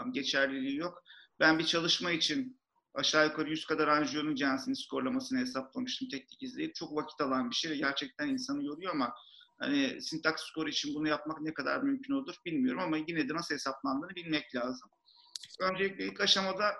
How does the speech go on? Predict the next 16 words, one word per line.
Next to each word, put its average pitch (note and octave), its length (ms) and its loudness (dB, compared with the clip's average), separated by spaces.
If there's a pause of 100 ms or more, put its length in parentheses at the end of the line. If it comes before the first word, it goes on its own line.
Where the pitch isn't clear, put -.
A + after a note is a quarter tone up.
(140)
e, E3 100 -2
ekranda E3+ 640 0
da F3 60 -2
gördüğünüz F3 540 -2
gibi - 240 -6 (380)
hasta E3+ 300 -6
sağ F3 260 4
dominant D3+ 360 4
mı, - 80 -10
sol D#3+ 220 -4
dominant C#3+ 380 2
mı F3+ 80 -6
ona E3 120 -2
karar B2 300 -2
vermek B2+ 360 -2
lazım. B2+ 380 -4